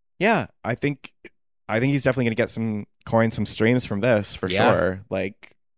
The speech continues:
Speaker 1: I think it'll probably pop off in the E D M spaces.
Speaker 2: Mm-hmm.
Speaker 1: And who knows? I don't totally think Saucy Santana is gonna be an E D M girl, but I do think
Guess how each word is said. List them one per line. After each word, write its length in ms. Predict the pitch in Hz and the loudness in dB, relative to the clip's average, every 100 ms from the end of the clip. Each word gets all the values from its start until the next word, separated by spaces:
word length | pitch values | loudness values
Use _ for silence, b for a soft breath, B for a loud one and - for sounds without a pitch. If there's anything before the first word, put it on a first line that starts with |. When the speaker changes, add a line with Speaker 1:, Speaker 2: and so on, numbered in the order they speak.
| _ _ _ | _ _ _
Speaker 1:
I 100 | 101 | -8
think 160 | 98 113 | -6 -4
it'll 100 | 123 | -6
probably 480 | - 120 123 120 113 | -4 -2 -2 -2 -2
pop 300 | - 107 - | -2 -2 0
off 240 | 104 107 | -2 -2
in 80 | 101 | -4
the 140 | 98 101 | -4 -4
E 40 | |
D 140 | 98 98 | -2 -2
M 140 | 95 | -2
spaces. 840 | - - - 95 - 113 160 - - | -6 -8 -4 -4 -2 -6 -6 -10 -14
Speaker 2:
Mm-hmm. 380 | 127 110 95 95 98 - _ _ | -12 -10 -10 -10 -12 -20 _ _
Speaker 1:
And 120 | 127 135 | -2 2
who 120 | 156 | 4
knows? 240 | 180 131 | 6 4
I 160 | 92 117 | 4 4
don't 260 | 147 135 _ _ _ | 6 4 _ _ _
totally 380 | - 107 110 117 | -6 -2 0 0
think 220 | 117 113 | -2 -8
Saucy 300 | - 98 104 | -4 -4 -4
Santana 500 | 104 104 98 107 98 | -4 -2 -2 -2 0
is 120 | 95 | 0
gonna 180 | - 92 | -2 -4
be 180 | 92 95 | -2 -4
an 80 | 92 | -4
E 140 | 90 | -4
D 120 | 101 | -2
M 260 | 98 107 110 - 113 | -2 -2 -4 -8 -12
girl, 540 | 107 95 87 90 120 - _ _ _ _ _ - | -2 2 4 2 0 -4 _ _ _ _ _ 0
but 340 | 92 90 85 _ _ _ _ _ - | 2 2 -2 _ _ _ _ _ -6
I 60 | 107 | -2
do 140 | 113 | 0
think 440 | 113 117 107 - | 0 2 0 -4